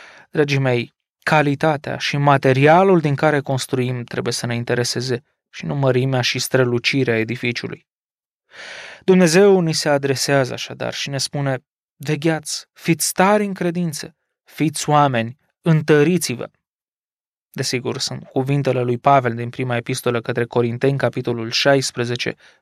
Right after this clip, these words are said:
versetul treisprezece. Cuvinte adresate de Marele Apostol unui grup de bebeluși în credință.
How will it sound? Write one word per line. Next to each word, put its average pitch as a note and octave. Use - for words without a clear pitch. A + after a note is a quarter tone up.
versetul B2+
treisprezece. -
Cuvinte E3+
adresate D3
de C#3+
Marele D3
Apostol C3+
unui E3
grup D#3
de D3+
bebeluși C#3+
în A#2+
credință. A#2